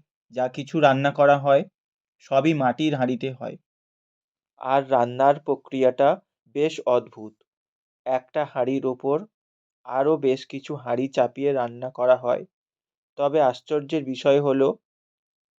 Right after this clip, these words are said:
নিচের হাঁড়ির রান্না আগে হওয়ার জায়গায় উপরে হাঁড়ির রান্না আগে হয়। মন্দির প্রবেশের নিয়ম। প্রচলিত নিয়ম অনুযায়ী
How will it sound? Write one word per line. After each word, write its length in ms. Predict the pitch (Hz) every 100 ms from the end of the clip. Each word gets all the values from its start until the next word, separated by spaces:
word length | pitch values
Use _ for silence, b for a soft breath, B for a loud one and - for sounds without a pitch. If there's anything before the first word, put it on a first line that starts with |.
| _ _ _
নিচের 400 | 120 135 170 160
হাঁড়ির 640 | 147 135 151 156 147 127
রান্না 520 | 127 127 131 139 190 _ _ _ _ _ _
আগে 420 | 123 131 170 170
হওয়ার 520 | 147 - 127 131 131
জায়গায় 540 | 127 127 127 143 117 - _ _ _ _ -
উপরে 360 | 131 160 160
হাঁড়ির 360 | 160 151 139 131
রান্না 340 | 127 131 147
আগে 300 | 160 123 117
হয়। 220 | 113 123 - _ _ _ _ _ _ _ _ _ _ _
মন্দির 520 | 127 147 156 190 196
প্রবেশের 520 | 156 139 139 139 151
নিয়ম। 360 | 135 135 127 110 _ _ _ _ _ _ _
প্রচলিত 560 | 139 135 156 147 147 160
নিয়ম 400 | 139 135 147 143
অনুযায়ী 460 | 139 135 139 160